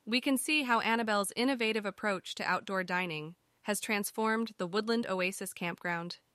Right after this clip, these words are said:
into a culinary destination. By combining communal cookouts with the expertise of a skilled camp chef,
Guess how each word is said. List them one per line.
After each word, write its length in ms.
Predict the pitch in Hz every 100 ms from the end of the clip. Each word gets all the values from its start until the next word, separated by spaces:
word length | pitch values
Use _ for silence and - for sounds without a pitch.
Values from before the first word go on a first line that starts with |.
| _
into 280 | 190 196 190
a 80 | 175
culinary 680 | - 202 175 170 160 160 165
destination. 720 | 165 - 156 147 147 139 151 - _ _ _ _ _ _ _ _
By 140 | 226 220
combining 500 | 254 240 269 330 339
communal 400 | 254 226 233 226
cookouts 540 | 226 208 202 208 -
with 80 | 190
the 120 | 190
expertise 680 | 202 - - 240 208 208 -
of 100 | 185
a 60 | 185
skilled 400 | - 196 196 -
camp 320 | 190 180 -
chef, 440 | - 165 165 -